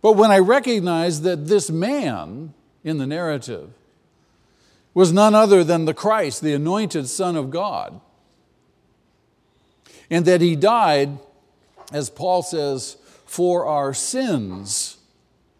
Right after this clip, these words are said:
that he was buried and that his body was raised on the third day,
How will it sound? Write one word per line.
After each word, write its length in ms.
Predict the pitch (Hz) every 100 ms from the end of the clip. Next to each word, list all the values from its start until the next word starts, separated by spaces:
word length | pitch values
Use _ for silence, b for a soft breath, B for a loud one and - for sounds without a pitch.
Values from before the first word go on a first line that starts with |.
| B B B
that 160 | 180
he 80 | 175
was 180 | 156 139
buried 560 | 123 202 220 180 151 147
and 180 | 151
that 140 | 160 170
his 160 | 156
body 380 | 127 147 180 180
was 240 | 160 151 139
raised 340 | 185 180 156
on 160 | 156 156
the 120 | 139
third 320 | 175 160 147
day, 500 | 170 220 143 123 131